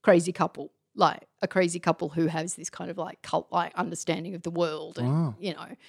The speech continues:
Speaker 1: Um, and for me, you know,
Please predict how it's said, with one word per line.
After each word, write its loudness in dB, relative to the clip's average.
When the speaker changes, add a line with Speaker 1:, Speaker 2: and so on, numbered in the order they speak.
Speaker 1:
Um, 6
and 8
for 2
me, 10
you 8
know, 6